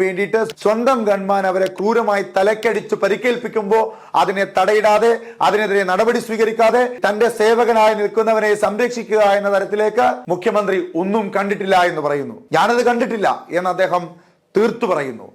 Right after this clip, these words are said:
മാധ്യമങ്ങളിലൂടെ ശ്രദ്ധിച്ചില്ലേ എന്ന് മാധ്യമപ്രവർത്തകൻ ചോദിക്കുമ്പോ അത് എനിക്ക് നോക്കേണ്ട കാര്യമില്ല എന്ന് പറയുന്നു. ഗൺമാൻ മർദ്ദിച്ചതുമായി ബന്ധപ്പെട്ട് വീണ്ടും വീണ്ടും മാധ്യമങ്ങൾ ചോദിക്കുമ്പോൾ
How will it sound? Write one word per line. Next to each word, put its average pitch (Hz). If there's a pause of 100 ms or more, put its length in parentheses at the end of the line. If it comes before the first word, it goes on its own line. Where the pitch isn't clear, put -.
മാധ്യമങ്ങളിലൂടെ 208
ശ്രദ്ധിച്ചില്ലേ 202
എന്ന് 190
മാധ്യമപ്രവർത്തകൻ 202
ചോദിക്കുമ്പോ 202 (480)
അത് 214 (280)
എനിക്ക് 196
നോക്കേണ്ട 190 (100)
കാര്യമില്ല 190 (240)
എന്ന് 160
പറയുന്നു. 123 (200)
ഗൺമാൻ 233
മർദ്ദിച്ചതുമായി 226
ബന്ധപ്പെട്ട് 220 (100)
വീണ്ടും 233
വീണ്ടും 233
മാധ്യമങ്ങൾ 220
ചോദിക്കുമ്പോൾ 208